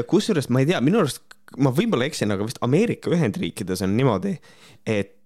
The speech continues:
äh, sa tegelikult ei tohi öelda inimestele, kuhu nad peaksid raha investeerima, kui sul ei ole vastavat, äh, kui sa ei ole nii-öelda, mm,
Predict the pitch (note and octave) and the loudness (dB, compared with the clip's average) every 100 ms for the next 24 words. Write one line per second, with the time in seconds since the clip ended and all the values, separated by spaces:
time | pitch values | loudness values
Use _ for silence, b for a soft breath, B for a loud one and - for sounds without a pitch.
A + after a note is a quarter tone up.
0 | _ G#2+ G2 F#2 - G2+ _ _ C#3+ F3 | _ -2 0 -2 -4 -6 _ _ -2 -2
1 | F#3 A#2 G2+ - G#2 G2+ G2 - _ - | -2 -2 -4 -2 0 0 -2 -10 _ -6
2 | G#2+ G2 A2 A2 G#2 _ _ - E3+ - | 0 2 2 0 -2 _ _ 0 0 0
3 | A#2+ G2+ G#2 D#3+ C3+ F#2 F2+ - - - | -2 2 4 4 2 -2 -6 -10 -6 -2
4 | A2+ E3+ A#2+ F#2 - F#2 F2 E3 F#3 G2+ | 0 0 0 -2 -4 -4 -2 2 2 0
5 | F2+ A2+ - F#2+ C3+ D3 G#2 F#2 - D3 | -2 -4 -4 -4 -2 0 0 -2 -2 -2
6 | A#2+ F#2 F#2 - A2+ B2+ C#3 G#2+ A2 F#2+ | -2 -2 -6 -4 -4 -2 -2 0 0 -2
7 | F#2+ C#3+ - F2+ F2 - - - F2 F2 | -2 -4 -4 -4 -4 -6 -12 -4 -2 -2
8 | F2+ F2 F2+ F2+ E2+ F2 - A2 G#2+ A2+ | -4 -4 -6 -8 -8 -8 -4 0 2 2
9 | A2 G2 G2 F2 F#2 B B B B B | 0 0 -2 -2 -4 B B B B B
10 | B B - - G#2+ G#2 G2+ G2 G2 | B B -12 -4 -2 0 0 -2 -2